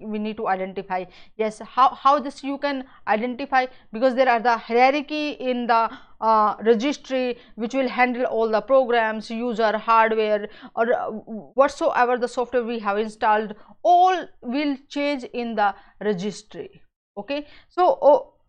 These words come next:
uh, when we are installing any software, we are making any change,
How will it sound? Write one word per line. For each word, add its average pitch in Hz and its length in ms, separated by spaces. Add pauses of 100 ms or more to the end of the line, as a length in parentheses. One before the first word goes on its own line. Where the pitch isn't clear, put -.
(600)
uh, - 60 (100)
when 277 720
we 330 320
are 262 200
installing 247 960 (120)
any 262 520 (420)
software, 208 600 (120)
we 254 140
are 247 80
making 247 440
any 214 240
change, 196 520